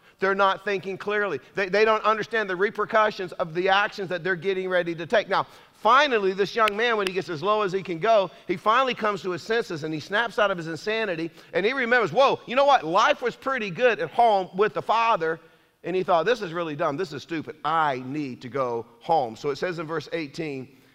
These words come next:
he said, "I will set out and go back to the father and say to him." But I get, I bet you he had a moment before I show you what he said he's gonna say to the father. You ever had one of those situations where you knew you'd screwed up?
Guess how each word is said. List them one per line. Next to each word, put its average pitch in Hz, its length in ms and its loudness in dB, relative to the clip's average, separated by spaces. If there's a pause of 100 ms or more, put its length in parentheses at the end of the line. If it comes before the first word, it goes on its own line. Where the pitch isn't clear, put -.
(200)
he 175 100 -10
said, 143 200 -4
"I 170 160 0
will 185 140 -6
set 165 260 -6
out 160 140 0
and 147 100 -12
go 143 100 -6
back 143 220 -6
to 135 80 -12
the 131 100 -10
father 131 380 -4
and 113 180 -14
say 131 260 -10
to 127 300 -14
him." 107 360 -16 (300)
But 139 120 -2
I 151 80 -2
get, 208 300 -2
I 170 80 0
bet 156 280 -4
you 220 80 -10
he 208 140 -6
had 180 180 0
a 160 40 -2
moment 147 360 -6
before 151 320 -8
I 143 60 -8
show - 140 -12
you 139 120 -12
what 131 80 -10
he 127 80 -12
said 135 160 -12
he's 113 160 -18
gonna 117 100 -16
say 123 200 -12
to 113 60 -12
the 107 40 -18
father. 104 400 -12 (2250)
You 214 120 0
ever 262 140 2
had 226 200 4
one 208 180 0
of 190 60 -2
those 185 520 -4
situations 165 840 -6
where 143 120 -8
you 135 120 -8
knew 135 140 -4
you'd 151 220 -8
screwed 147 280 -10
up? 139 160 -4